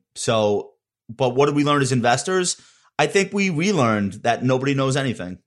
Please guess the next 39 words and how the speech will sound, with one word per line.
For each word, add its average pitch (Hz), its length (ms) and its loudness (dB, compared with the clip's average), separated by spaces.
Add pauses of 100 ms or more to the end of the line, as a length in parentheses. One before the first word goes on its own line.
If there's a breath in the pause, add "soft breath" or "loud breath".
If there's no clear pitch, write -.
(220)
Like, 107 400 -4
it, 107 200 -10 (140)
you 127 120 -4
just 202 180 -2
had 151 500 2 (260 soft breath)
the 139 80 -2
fastest 147 440 0
bear 156 160 2
market 143 320 2
in 120 60 2
history. 107 640 -2 (260)
It 117 100 -10
took 139 180 -6
twenty 160 280 -2
something 147 400 0
days 120 380 0
for - 80 -12
the 113 80 -6
stock 117 320 -2
market 113 280 -2
to - 80 -10
lose 113 180 -6
a 110 40 -4
third 113 240 -2
of 110 80 -2
its 107 140 -12
value, 101 400 0
which - 460 -16
has 110 100 -4
never 131 200 2
happened 120 280 -2
in 117 80 0
history 110 340 -4
before. 98 540 -4 (420 soft breath)
Absolutely 147 640 2
nobody 123 320 0
saw 117 220 -2
that 107 200 -2
coming. 98 440 -8